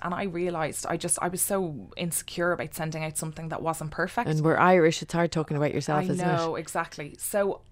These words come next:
Speaker 1: I honestly think that I'd made a lot of connections in my Topshop days. Um, and I think it was about,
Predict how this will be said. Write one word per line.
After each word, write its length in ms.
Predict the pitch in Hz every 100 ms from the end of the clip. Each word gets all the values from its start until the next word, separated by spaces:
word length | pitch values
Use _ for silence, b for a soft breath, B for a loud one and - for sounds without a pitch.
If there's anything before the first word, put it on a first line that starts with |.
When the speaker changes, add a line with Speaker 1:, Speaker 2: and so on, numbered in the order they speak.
| -
Speaker 1:
I 160 | 196
honestly 340 | 214 262 254 226
think 240 | 208 180
that 80 | 180
I'd 140 | 165
made 180 | 170 165
a 20 |
lot 160 | 165 156
of 60 | -
connections 480 | 160 151 - 147
in 60 | 156
my 80 | -
Topshop 420 | - 160 - 156
days. 400 | 147 92 - - b b b b
Um, 380 | - 131 160 156 -
and 100 | 175
I 60 |
think 480 | 170 - 190 185 -
it 160 | 190 -
was 500 | 180 165 160 - - - - - -
about, 720 | 165 175 165 156 - - -